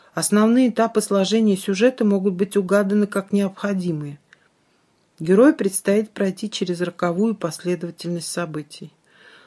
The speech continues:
в конце которой его ожидает решение последних вопросов.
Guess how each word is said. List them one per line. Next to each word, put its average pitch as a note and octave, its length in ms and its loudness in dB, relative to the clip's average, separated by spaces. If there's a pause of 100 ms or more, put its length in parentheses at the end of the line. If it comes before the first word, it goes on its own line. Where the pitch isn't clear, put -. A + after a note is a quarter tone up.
в - 100 -20
конце F#3+ 360 2
которой G#3+ 460 4
его F#3 160 0
ожидает F3+ 540 -4
решение F3 460 -4
последних E3 680 -8
вопросов. - 720 -14